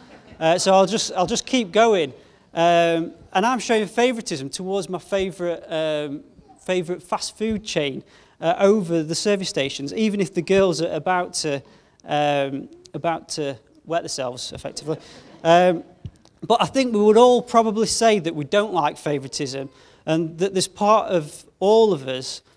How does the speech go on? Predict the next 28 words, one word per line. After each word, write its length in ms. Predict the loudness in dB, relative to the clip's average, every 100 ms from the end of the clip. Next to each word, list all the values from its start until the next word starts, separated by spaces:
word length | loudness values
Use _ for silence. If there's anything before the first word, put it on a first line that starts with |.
| -6
uh, 200 | 0 0
that 180 | 0 -6
wouldn't 280 | -4 -4 -4
want 260 | -4 -4
to 120 | 0
admit 560 | 0 0 0 -2 -2 -8 _ _
that 100 | -4
we 80 | -4
show 300 | -2 0 0
any 280 | 0 -4 -4
type 400 | -6 -2 -2 -4
of 220 | -10 -8
partiality. 880 | 0 0 2 2 2 0 -4 -10 -12 _ _ _ _ -2
But 200 | -2 -2
I 60 |
think 320 | -2 -2 -2
if 160 | -4 -4
we're 120 | -4
honest, 640 | -2 -2 -2 -8 -12 -14 -14
we 120 | -12
probably 560 | -6 -2 0 0 0 0
all 220 | 0 -2
struggle 460 | -6 -6 -6 -4 -6
with 160 | -6
it 180 | -8 -10
to 100 | -12
some 340 | -8 -4 -2 -4
degree. 500 | -6 -2 -2 -2